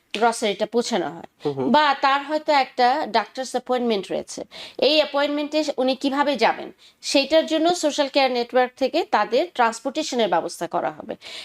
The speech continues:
Speaker 1: এবং তারপরে ধরেন হাউজিং এর ব্যাপার, যে যেখানে তার হয়তো হাউজিং, আহ, সে অনেকদিন ধরে অপেক্ষা করছে, সে পাচ্ছে না,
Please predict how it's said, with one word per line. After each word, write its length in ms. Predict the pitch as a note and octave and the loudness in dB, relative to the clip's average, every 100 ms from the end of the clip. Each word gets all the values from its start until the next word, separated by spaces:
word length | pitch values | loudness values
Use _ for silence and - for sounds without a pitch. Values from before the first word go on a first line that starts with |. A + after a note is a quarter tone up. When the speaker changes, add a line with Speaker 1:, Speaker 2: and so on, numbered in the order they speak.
| - | 2
Speaker 1:
এবং 320 | C#4+ D#4+ F4 - _ _ _ | 4 4 2 -4 _ _ _
তারপরে 420 | C#4+ D4+ E4 E4 | 2 4 2 2
ধরেন 400 | D4 D4 C#4 C4+ - | 0 2 2 0 -4
হাউজিং 380 | - C4+ C4 B3 | 2 2 2 -2
এর 80 | G#3+ | 0
ব্যাপার, 360 | F#3 F#3 C4 C4 | 0 0 0 2
যে 160 | C4 | 0
যেখানে 420 | A3+ B3 C4+ C4 | 0 0 0 0
তার 280 | B3+ B3 A#3 | 2 2 2
হয়তো 360 | A#3 A#3+ B3 B3+ | 0 -2 2 2
হাউজিং, 540 | A#3+ A3 G#3+ A#3+ A#3+ A#3+ - - _ | 4 0 0 -2 -2 -4 -14 -20 _
আহ, 340 | A3 G#3+ G#3 | 2 4 4
সে 180 | G#3 C4 | 4 2
অনেকদিন 380 | A#3 B3 A3 C4+ | 4 2 -2 -4
ধরে 160 | B3+ | 2
অপেক্ষা 420 | B3 G#3+ B3+ - B3+ | 4 4 -2 0 0
করছে, 300 | A3+ - A#3 | 0 -2 -2
সে 120 | A#3 | 0
পাচ্ছে 420 | B3+ C#4 - C#4 | 0 0 0 0
না, 180 | G#3 | 2